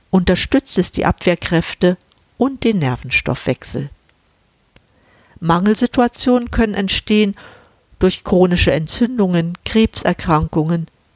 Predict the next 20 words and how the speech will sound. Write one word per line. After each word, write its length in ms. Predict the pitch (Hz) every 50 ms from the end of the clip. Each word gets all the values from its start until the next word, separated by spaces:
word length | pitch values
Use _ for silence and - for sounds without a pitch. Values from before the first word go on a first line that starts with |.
| _ _
genetische 560 | - 175 156 156 156 156 - 160 151 - 165
Faktoren 800 | - - 165 151 - - - - 226 208 208 208 - 190 190 - _ _ _ _
und 320 | 262 262 294 277 - - - -
hohen 280 | - 156 151 151 151 185 - -
Alkoholkonsum. 1040 | 214 220 - - 175 151 143 143 143 - - 156 147 143 139 139 151 143 143 139 - _ _ _ _ _ _ _ _ _ _ _ _ _ _ _ _ _ _ _ _ _ _ _ _ -
Ebenso 380 | 175 175 175 180 - - 214 -
können 300 | - - 269 277 277 -
auch 200 | 240 240 - -
Medikamente 880 | 196 185 170 - - 165 143 143 143 143 151 160 - - 185 185 - -
sowie 360 | 170 175 165 160 165 175 160
Störungen 760 | - - - - 180 180 175 160 160 165 175 180 175 165 - -
im 180 | - 156 151 143
Magen-Darm-Trakt 1120 | 147 151 143 139 143 143 143 - 131 127 139 151 - - - 185 196 - - - - - _ _ _ _ - - - - - - - _ _ -
und 380 | - 220 262 302 302 - -
während 340 | - 208 214 214 208 208 -
des 180 | 208 - - -
Wachstums 800 | 220 226 - - - - - - 156 131 131 - - - - - _ _ _ _ _ _ _ _ _ _ _ _ _ _ -
einen 360 | - 147 143 135 131 123 123
Mangel 280 | 131 135 151 170 180
hervorrufen. 760 | 190 202 208 - - - 156 135 131 147 147 - - - 143